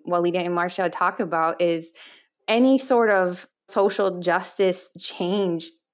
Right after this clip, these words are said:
is considered science fiction to people until it really happens, but that we have to kind of allow ourselves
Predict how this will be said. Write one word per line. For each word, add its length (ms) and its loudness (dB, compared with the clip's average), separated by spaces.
is 280 4
considered 540 0
science 340 -4
fiction 380 -4
to 140 -8
people 580 -4
until 460 -2
it 160 -2
really 320 -4
happens, 680 -8
but 220 0
that 120 2
we 120 0
have 280 -4
to 120 2
kind 240 -2
of 120 -6
allow 360 2
ourselves 800 -4